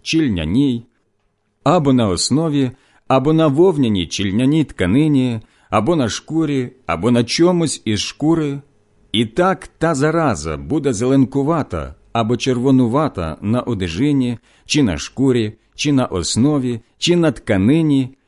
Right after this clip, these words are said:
чи на будь-чому за шкури, то це проказа. Її конче показати священникові, а священник, оглянувши заразу, замкне ту заражену річ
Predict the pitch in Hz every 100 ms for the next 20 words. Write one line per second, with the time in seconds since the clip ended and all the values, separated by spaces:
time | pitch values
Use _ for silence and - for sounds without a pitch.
0 | _ - 147 160 147 202 180 - - 170
1 | 117 92 76 78 - 160 170 160 156 -
2 | _ _ _ - - - 131 139 170 175
3 | _ _ _ _ - 101 135 120 85 69
4 | 65 65 _ _ _ _ _ _ _ -
5 | 82 208 156 165 - 185 147 - 92 95
6 | 87 78 98 120 120 - 135 - 160 123
7 | 87 - 73 71 67 _ _ _ _ _
8 | 90 95 85 80 - 135 160 170 170 -
9 | - _ _ 101 104 87 123 180 170 120
10 | 117 95 98 147 185 101 78 69 _ _
11 | _ - 78 156 202 202 190 160 117 -
12 | 139 107 110 135 98 98 92 160 170 -